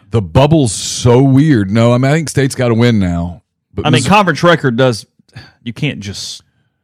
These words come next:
Speaker 1: What's Missouri's conference record? They're eight
Speaker 2: Eight and seven.
Speaker 1: eight and seven. I mean, if they get to ten, they're prob-, th-
Speaker 2: They've got Ole Miss left in Columbia for sure.
Speaker 1: and they're
Speaker 2: I don't
Speaker 1: probably two teams that when they get to Nashville, they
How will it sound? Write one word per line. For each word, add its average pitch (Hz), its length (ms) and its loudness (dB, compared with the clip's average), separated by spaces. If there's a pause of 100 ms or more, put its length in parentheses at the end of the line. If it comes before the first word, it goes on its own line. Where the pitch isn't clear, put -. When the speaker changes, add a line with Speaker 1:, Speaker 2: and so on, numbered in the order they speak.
(360)
Speaker 1:
What's - 200 -2
Missouri's 117 380 2
conference 117 380 -2
record? 120 280 -2
They're 95 100 0
eight 92 60 2
Speaker 2:
Eight - 80 -2
and 110 100 -2
seven. 101 320 -8
Speaker 1:
eight 92 140 -2
and 90 120 -6
seven. 104 500 -6 (760)
I - 40 -20
mean, 95 200 -12 (420)
if - 140 -20
they 90 120 -6
get 104 180 -2
to 101 80 -10
ten, 110 540 -2
they're 90 140 -8 (220)
prob-, - 320 -8
th- 82 140 -12
Speaker 2:
They've 107 140 -12
got 117 160 0
Ole 117 120 2
Miss 127 220 0
left 107 220 -4
in 101 100 -4
Columbia 95 420 -8
for 90 120 -18
sure. 107 240 -4
Speaker 1:
and 95 100 -2
they're 113 80 4
Speaker 2:
I 135 40 4
don't 101 120 -2
Speaker 1:
probably 127 480 4
two 123 260 2
teams 131 460 0
that 123 200 0 (440)
when 104 140 -2
they 110 100 4
get 117 200 0
to 117 80 2
Nashville, 113 440 0
they 95 180 0